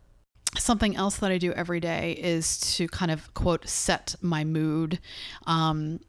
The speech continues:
I work with tarot, just like Leslie does. Um, the,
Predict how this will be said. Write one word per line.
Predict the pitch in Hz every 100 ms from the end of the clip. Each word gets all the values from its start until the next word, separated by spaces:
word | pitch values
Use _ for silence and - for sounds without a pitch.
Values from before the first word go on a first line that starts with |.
| -
I | - 175
work | 165 -
with | 175
tarot, | - 160 165 196
just | 180 -
like | 160 165
Leslie | 156 165 160
does. | 151 165 170 - - -
Um, | 151 151 147 151 156 -
the, | 165 156 160 165